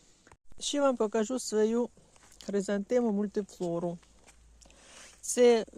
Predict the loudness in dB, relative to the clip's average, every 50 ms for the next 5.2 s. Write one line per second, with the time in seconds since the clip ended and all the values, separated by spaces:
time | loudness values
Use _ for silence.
0 | -18 -18 _ -8 -6 -4 -4 -2 -2 -2 0 0 0 0 -2 -4 -2 -2 -2 -2
1 | -2 -4 -6 -6 -6 -8 -6 -4 -4 -4 -4 -4 -4 -6 -10 -12 -18 _ _ -16
2 | -10 -6 -6 -4 -4 -6 -8 -8 -10 -10 -8 -4 -4 -2 0 0 0 0 0 -4
3 | -4 -6 -8 -8 -8 -10 -14 -14 -10 -8 -8 -10 _ -20 -20 -20 -20 -20 _ _
4 | _ -20 -20 _ -8 -6 -4 -4 -2 -4 -2 -2 -2 -2 -2 -4 -6 -6 -6 -6
5 | -6 -6 -6 -8